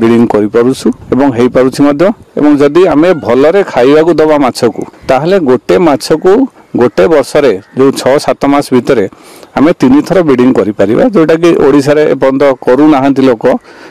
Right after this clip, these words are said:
ବେଙ୍ଗଲରେ କରୁଛନ୍ତି, ଥରେ ଦୁଇ ଥର କରୁଛନ୍ତି, କିନ୍ତୁ research ଯାହା କହୁଛି ଆମେ ବର୍ଷକୁ ତିନି ଥର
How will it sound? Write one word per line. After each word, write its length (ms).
ବେଙ୍ଗଲରେ 440
କରୁଛନ୍ତି, 480
ଥରେ 180
ଦୁଇ 140
ଥର 160
କରୁଛନ୍ତି, 380
କିନ୍ତୁ 220
research 420
ଯାହା 140
କହୁଛି 360
ଆମେ 160
ବର୍ଷକୁ 340
ତିନି 200
ଥର 160